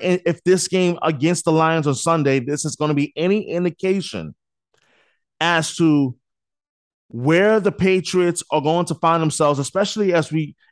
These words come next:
as we get later into the game, the third quarter, the fourth quarter, but especially the fourth quarter, should they be in a tight game, can the defense make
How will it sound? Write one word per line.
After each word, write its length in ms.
as 160
we 60
get 340
later 340
into 240
the 100
game, 340
the 100
third 300
quarter, 240
the 100
fourth 240
quarter, 220
but 120
especially 360
the 60
fourth 300
quarter, 400
should 320
they 320
be 220
in 100
a 60
tight 340
game, 460
can 260
the 80
defense 520
make 400